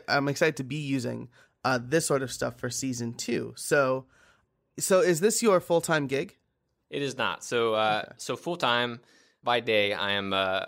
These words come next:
Speaker 2: kind of a web marketer. So I do a lot of content marketing, digital copywriting, that sort of thing. So again, that's kinda where,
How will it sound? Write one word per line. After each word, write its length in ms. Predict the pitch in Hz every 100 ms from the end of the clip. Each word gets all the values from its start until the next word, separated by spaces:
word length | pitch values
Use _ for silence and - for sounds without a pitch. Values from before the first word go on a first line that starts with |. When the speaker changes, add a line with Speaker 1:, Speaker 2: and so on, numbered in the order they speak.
| - -
Speaker 2:
kind 140 | 104
of 80 | 95
a 40 |
web 220 | 92 92
marketer. 480 | 90 92 90 90 90
So 160 | - 90
I 60 |
do 160 | 90 95
a 40 |
lot 140 | 92 92
of 80 | -
content 320 | 95 90 -
marketing, 600 | 95 95 98 92 95 -
digital 280 | 110 95 92
copywriting, 680 | - 87 95 92 92 95 95
that 180 | 92 -
sort 160 | 104 98
of 80 |
thing. 240 | - 52 - - -
So 160 | - 107
again, 180 | 104 104
that's 200 | 117 -
kinda 180 | 113 98
where, 540 | 95 98 95 92